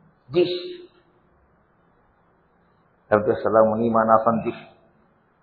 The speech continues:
Akwai kan ɗaki can da an sa wannan wani, wani faifai mai tattaro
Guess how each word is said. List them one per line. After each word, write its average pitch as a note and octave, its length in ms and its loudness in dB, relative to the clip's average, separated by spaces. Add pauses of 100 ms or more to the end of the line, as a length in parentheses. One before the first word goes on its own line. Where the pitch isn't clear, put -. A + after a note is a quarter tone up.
(1400)
Akwai D#3+ 360 10
kan E3 340 2
ɗaki D#3 320 6
can E3+ 300 -4
da E3+ 280 6
an C#3 200 8
sa C#3+ 180 4
wannan B2+ 320 2 (280)
wani, C#3+ 280 2
wani C#3+ 300 4
faifai C3+ 420 0 (1040)
mai C#3 320 2
tattaro F3 600 8